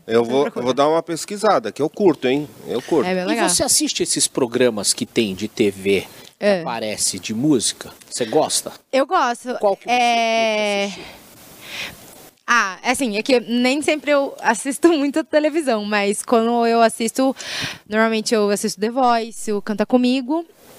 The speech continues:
Speaker 2: né? Antes tinha o Ídolos, né? Agora não tem mais. Mas eu também, às vezes, eu, é, assisto os, os de fora, né? A-, American Idol.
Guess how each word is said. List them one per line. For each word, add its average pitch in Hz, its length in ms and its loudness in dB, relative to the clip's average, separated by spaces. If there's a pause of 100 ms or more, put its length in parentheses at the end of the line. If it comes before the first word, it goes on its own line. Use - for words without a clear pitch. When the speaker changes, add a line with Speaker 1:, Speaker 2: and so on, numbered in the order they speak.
(680)
Speaker 2:
né? 208 320 2
Antes 208 540 0
tinha 233 340 2
o 220 100 2
Ídolos, 233 440 2
né? 185 240 -2
Agora 170 360 -2 (180)
não 190 220 0
tem 196 160 -2
mais. 214 340 0 (540)
Mas 220 260 0
eu 233 220 0
também, 240 640 2
às 233 160 2
vezes, 214 120 -6
eu, 233 400 2 (120)
é, 202 460 2
assisto 240 460 0
os, 240 440 0
os 214 160 -2
de 254 80 -2
fora, 196 360 2
né? 190 100 -4
A-, 190 380 -4
American 185 460 -2 (220)
Idol. 185 260 0